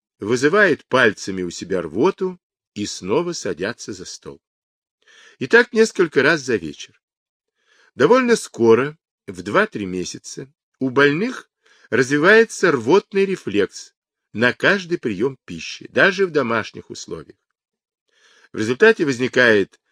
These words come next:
выраженная алиментарная дистрофия со всеми её грозными проявлениями: слабость, головокружение,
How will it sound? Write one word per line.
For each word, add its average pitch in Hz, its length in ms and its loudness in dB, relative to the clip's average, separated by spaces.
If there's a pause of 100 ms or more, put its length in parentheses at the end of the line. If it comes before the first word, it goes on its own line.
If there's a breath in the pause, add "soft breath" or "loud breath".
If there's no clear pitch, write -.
(120)
выраженная 110 1040 2 (140)
алиментарная 120 1160 2
дистрофия 156 960 0 (360 soft breath)
со 135 260 2
всеми 196 460 4
её 190 400 4 (120)
грозными 147 680 2
проявлениями: 82 840 -4 (320)
слабость, 165 960 0
головокружение, 107 960 0